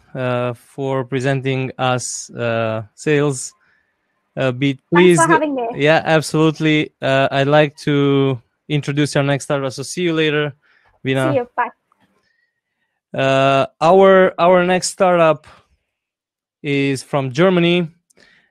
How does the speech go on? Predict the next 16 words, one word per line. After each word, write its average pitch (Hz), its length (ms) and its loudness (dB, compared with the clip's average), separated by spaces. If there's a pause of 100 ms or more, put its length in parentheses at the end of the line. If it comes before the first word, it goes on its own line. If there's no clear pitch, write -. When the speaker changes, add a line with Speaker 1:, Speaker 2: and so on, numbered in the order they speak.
Speaker 1:
uh, 131 300 0
and 139 320 0
their 143 140 4
team 175 300 0
met 160 260 2
at 131 260 0
Innovation 139 500 -2
Lab 135 280 0
in 127 100 -4
Humboldt 131 400 -2
University 131 500 -4
in 127 140 -4
Berlin. 180 420 0 (520)
They 156 240 4
are 156 180 4
making 156 680 0